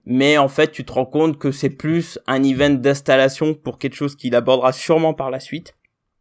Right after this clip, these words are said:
Mais, euh, avec une narration, euh,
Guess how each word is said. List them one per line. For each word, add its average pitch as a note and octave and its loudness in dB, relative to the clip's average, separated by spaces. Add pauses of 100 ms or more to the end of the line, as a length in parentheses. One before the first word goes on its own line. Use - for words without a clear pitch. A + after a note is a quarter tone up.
(880)
Mais, C3+ 0
euh, B2 0
avec B2 -4
une C#3 0
narration, C3 -2
euh, C3 -10